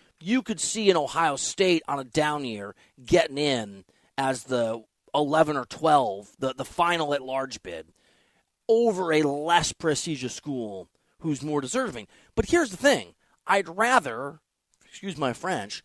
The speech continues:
screw over a program in the ten, eleven, twelve, thirteen, fourteen range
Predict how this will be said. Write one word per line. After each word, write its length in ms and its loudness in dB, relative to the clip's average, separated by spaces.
screw 600 0
over 320 4
a 60 -2
program 800 -2
in 220 -2
the 240 0
ten, 560 -2
eleven, 380 2
twelve, 280 -2
thirteen, 380 -6
fourteen 420 -8
range 400 -10